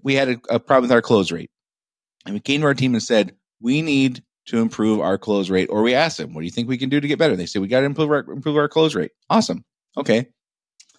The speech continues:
One of the first things we gotta figure out is where we at. If we think we gotta improve it, like, where is that? Where are we at? We can't just say, "Well, we gotta get better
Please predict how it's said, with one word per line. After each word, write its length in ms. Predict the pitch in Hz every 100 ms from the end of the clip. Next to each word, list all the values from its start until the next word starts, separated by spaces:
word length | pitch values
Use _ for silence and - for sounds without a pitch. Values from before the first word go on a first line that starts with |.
| _ _ _ _ _ _ _ -
One 120 | 135
of 60 | 202
the 60 |
first 200 | 190 190
things 120 | 190 170
we 60 |
gotta 120 | 175
figure 200 | 160 175
out 60 | 170
is 100 | 123
where 100 | 139
we 140 | 185
at. 240 | 196 175 - _ _ -
If 120 | 123
we 80 | 131
think 160 | 190
we 80 | 180
gotta 140 | 165
improve 280 | 139 175 196
it, 120 | 143
like, 180 | 202 120
where 420 | - 101 139 180 135
is 280 | 165 151
that? 340 | - 185 117 -
Where 120 | 120
are 40 |
we 120 | 156 185
at? 220 | 180 - _ -
We 100 | 117
can't 340 | - 185 170
just 160 | 170 -
say, 160 | 175
"Well, 180 | 120 127
we 100 | 147
gotta 140 | 151
get 140 | 156 139
better 400 | 175 127 143